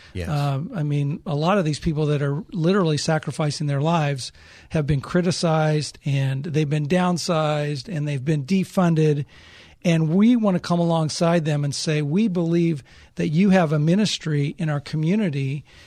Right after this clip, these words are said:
Speaker 2: and God has commanded us to pray for those in authority." And those in, those in authority come in a lot of different stripes, from police to firefighters to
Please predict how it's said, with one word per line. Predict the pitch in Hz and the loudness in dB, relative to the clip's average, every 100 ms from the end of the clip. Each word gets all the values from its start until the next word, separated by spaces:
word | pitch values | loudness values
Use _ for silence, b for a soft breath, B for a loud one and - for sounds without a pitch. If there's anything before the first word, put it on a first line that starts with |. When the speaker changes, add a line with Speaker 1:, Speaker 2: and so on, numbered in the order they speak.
| B | B
Speaker 2:
and | 190 156 | -6 -2
God | 175 196 | 0 0
has | 185 | -2
commanded | - 170 165 202 190 | -4 -2 0 0 -2
us | 165 - | -2 -4
to | - | -8
pray | - - 202 226 | -4 0 0 0
for | - 156 | -2 0
those | 160 165 | 0 0
in | 175 | 0
authority." | 147 - 175 220 147 180 - | -2 0 0 0 -4 -8 -4
And | 151 | -2
those | 175 | -2
in, | 190 226 | -2 0
those | 175 190 | 0 0
in | 180 | -2
authority | 139 165 170 175 - B B - | 0 0 2 0 -2 B B -6
come | 180 | -2
in | 160 | 0
a | 151 | 0
lot | 160 | 0
of | 170 | 0
different | - 151 | -2 -6
stripes, | - 196 180 147 | -2 0 0 -2
from | - 143 | -6 -8
police | - 170 185 | -2 -2 -2
to | - | -4
firefighters | - 180 170 143 160 156 156 - | -4 -2 0 -2 -2 -2 -4 -4
to | 151 | -6